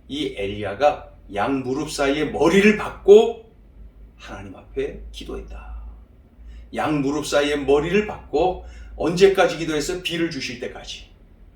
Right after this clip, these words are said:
강청 기도자의 모습입니다. 간절하죠? 그리고 응답 주실 때까지 매달리는 거예요.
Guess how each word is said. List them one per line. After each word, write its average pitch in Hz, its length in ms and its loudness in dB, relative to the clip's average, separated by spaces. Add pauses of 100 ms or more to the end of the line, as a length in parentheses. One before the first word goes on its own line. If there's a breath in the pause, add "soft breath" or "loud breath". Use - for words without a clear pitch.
(100)
강청 147 560 -8
기도자의 127 480 -6
모습입니다. - 760 -14 (880 loud breath)
간절하죠? 170 580 -4 (460)
그리고 90 560 -6 (160)
응답 127 600 -2
주실 165 320 -8
때까지 - 560 -2
매달리는 127 440 -6
거예요. - 200 -20